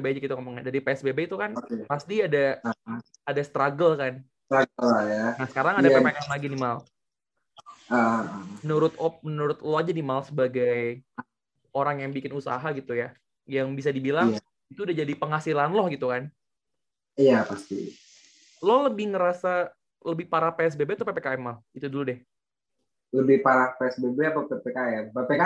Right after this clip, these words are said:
Speaker 2: M lah jelas.
Speaker 1: Oh,
Speaker 2: Kalau
Speaker 1: gitu?
Speaker 2: gini, Jas, parah P P K M. Karena kalau P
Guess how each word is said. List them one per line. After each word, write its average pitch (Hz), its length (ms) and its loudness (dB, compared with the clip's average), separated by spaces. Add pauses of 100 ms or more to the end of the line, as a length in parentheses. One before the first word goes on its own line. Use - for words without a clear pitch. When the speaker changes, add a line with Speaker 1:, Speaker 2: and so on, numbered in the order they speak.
(140)
Speaker 2:
M 170 80 -2
lah 127 120 -6
jelas. 113 340 -10 (440)
Speaker 1:
Oh, 247 160 6
Speaker 2:
Kalau 156 120 6
Speaker 1:
gitu? - 120 2
Speaker 2:
gini, 233 100 4
Jas, 160 260 2 (1080)
parah 180 160 2
P 180 80 -2
P 185 80 -6
K 208 80 0 (160)
M. 127 60 -8 (180)
Karena 147 320 -2 (140)
kalau 165 280 2
P 156 60 -6